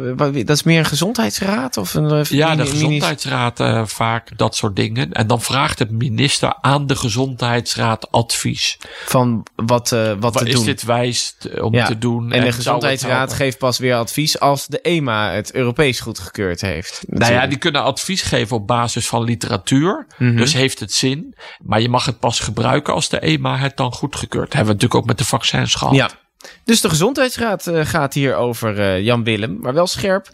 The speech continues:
Speaker 1: Hij, hij, hij stuurde ook het New York Times artikel mee. Van, kijk,
Speaker 2: Ja.
Speaker 1: let op, dit is serieus, want, eh, zij schrijven daarover.
Speaker 2: Ja.
Speaker 1: Ehm, Heidi en Ike, die komen binnenkort in aanmerking voor een booster, maar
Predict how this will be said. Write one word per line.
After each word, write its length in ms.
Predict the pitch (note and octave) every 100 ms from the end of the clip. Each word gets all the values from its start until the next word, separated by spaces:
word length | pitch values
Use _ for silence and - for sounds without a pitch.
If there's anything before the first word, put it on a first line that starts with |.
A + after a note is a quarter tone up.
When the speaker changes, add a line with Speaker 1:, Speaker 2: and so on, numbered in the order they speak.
| - - -
Speaker 1:
Hij, 200 | C3 C#3
hij, 200 | - C3+ - -
hij 300 | C#3 C#3 C3+
stuurde 420 | - - D#3+ C#3+
ook 120 | D3
het 140 | D3 D3
New 220 | D3 E3
York 180 | D3+ C#3
Times 360 | D#3 D3+ D3+
artikel 420 | - C#3 D3+ D3
mee. 320 | C#3 D3+ A2 G2+
Van, 180 | A#2+
kijk, 220 | - D3 B2
Speaker 2:
Ja. 60 |
Speaker 1:
let 180 | D3+ D3+
op, 160 | F3 D#3+
dit 160 | C#3
is 140 | C#3 -
serieus, 540 | D#3 C#3+ D#3+ C3 D#3
want, 260 | C#3+ C#3 -
eh, 100 | C#3
zij 240 | D3+ D3
schrijven 400 | D3 F#3+ F#3 D3
daarover. 520 | G#2+ F#2 C#2 C2 - C3+
Speaker 2:
Ja. 120 | B2+ C#3 - - - - _
Speaker 1:
Ehm, 320 | C#3 D3 C#3+ - -
Heidi 460 | - F3+ B3+ A#3
en 200 | G#3+ E3 -
Ike, 580 | C#4 A#3+ D3+ C3 - _ _ _ _ _ _
die 300 | D#3 E3+ F3+
komen 380 | A3+ G#3+ F#3+ D#3+
binnenkort 440 | G3+ G3 A3+ A3+
in 120 | F3+
aanmerking 580 | E3+ F3+ F#3 F3+ E3 D#3
voor 200 | D#3+ D#3
een 140 | D3+
booster, 480 | C#3 A3+ A3+ - D3
maar 460 | E3+ D#3+ D#3+ G#3+